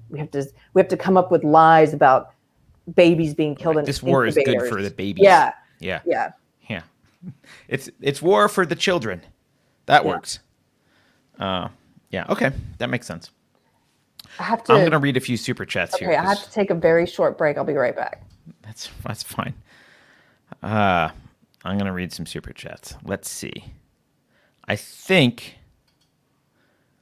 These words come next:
Speaker 2: I think the, the next one was from Kent and Infratrek. This is from a while ago. It is, it was about, uh, the Muppets. Miss Piggy beating Kermit was often the punchline, uh, which is itself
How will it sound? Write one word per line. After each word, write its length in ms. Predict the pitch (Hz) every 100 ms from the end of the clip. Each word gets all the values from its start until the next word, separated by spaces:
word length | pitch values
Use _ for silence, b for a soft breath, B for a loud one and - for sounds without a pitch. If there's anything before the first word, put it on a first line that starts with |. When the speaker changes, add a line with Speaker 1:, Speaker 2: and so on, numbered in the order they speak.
| _
Speaker 2:
I 80 | 101
think 340 | - 160 160 -
the, 240 | 117 101 -
the 160 | 76 107
next 280 | 117 - 113
one 340 | 107 107 104
was 480 | 98 98 95 90 - _ _ _ _ _ _ _
from 240 | - 120
Kent 260 | 110 143 135
and 100 | 117
Infratrek. 400 | 127 127 - 104
This 160 | - 131
is 60 |
from 160 | - 113
a 60 |
while 240 | 101 107 107
ago. 240 | 98 101
It 260 | 95 - 104
is, 300 | 107 95 - _ _ _
it 100 | -
was 140 | 92 101
about, 600 | 85 104 104 101 - - - -
uh, 680 | 98 95 92 95 90 90 -
the 80 | 101
Muppets. 380 | 117 113 92 - B B -
Miss 180 | 160
Piggy 300 | - 190 160
beating 320 | 139 151 143 131
Kermit 380 | 151 139 131 - _ _
was 160 | - 110
often 440 | 90 120 - 113
the 60 | 107
punchline, 500 | - 117 113 107 87 - _ _ _ _ -
uh, 320 | 101 95 90 - _ _ _
which 260 | 127 127 - _ _
is 440 | 143 165 160 135 -
itself 840 | 117 - - 156 143 110 - -